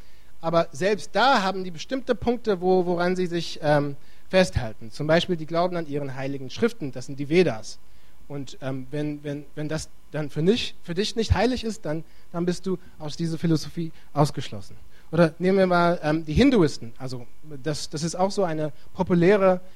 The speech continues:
Religion heute, wo, wo Leute sagen, ähm, „Ja, ich kann's mal ausprobieren“, und auch ganz viele andere Sachen nebenbei glauben, ähm, und telefonieren. Ähm, <laughs> aber was, was wir sehen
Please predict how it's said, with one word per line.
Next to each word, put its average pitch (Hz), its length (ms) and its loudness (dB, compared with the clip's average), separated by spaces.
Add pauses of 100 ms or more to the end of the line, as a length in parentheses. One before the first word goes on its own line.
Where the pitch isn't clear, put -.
(160)
Religion 170 520 2
heute, 175 320 2
wo, 160 260 -2
wo 156 120 -2
Leute 160 300 0
sagen, 151 540 2
ähm, 139 300 -4 (120)
„Ja, 156 140 0
ich 156 140 -2
kann's 170 240 -2
mal 151 320 2 (260)
ausprobieren“, 208 460 2
und 185 100 2
auch 190 240 -2
ganz 185 220 -4
viele 185 340 0 (260)
andere 214 360 -2
Sachen 170 340 0
nebenbei 170 520 2
glauben, 160 520 -2 (720)
ähm, 123 280 -4 (540)
und 135 120 -8
telefonieren. 160 640 0 (400)
Ähm, 143 280 -2 (920)
<laughs> - 880 -12
aber 185 400 6 (680)
was, 180 280 4 (140)
was 170 220 4
wir 185 100 10
sehen 208 380 10